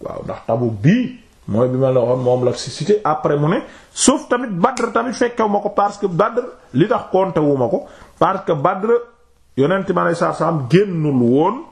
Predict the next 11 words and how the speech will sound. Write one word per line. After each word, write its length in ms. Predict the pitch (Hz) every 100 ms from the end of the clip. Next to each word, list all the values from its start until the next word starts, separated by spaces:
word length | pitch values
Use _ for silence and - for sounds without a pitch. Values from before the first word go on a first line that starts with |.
| - _ _ _ _ _ _ _ _ _ _ 156
ngir 280 | 98 143
xare 320 | 143 156 143 127
ji, 80 |
waaye 340 | 127 131 139 139
ab, 160 | 147 151 147 104 - _ -
ab, 160 | 131 143 - - _ _ _ _ _ _ _ _ _ -
ab 140 | 139 - - - - - - - _ - - - -
<coughs> 300 | - - -
convoi 520 | - 170 160 113 80 - - - - - - - - -
<coughs> 1200 | - 233 196 196 - - - _ _ - - _
Ira 360 | 104 147 185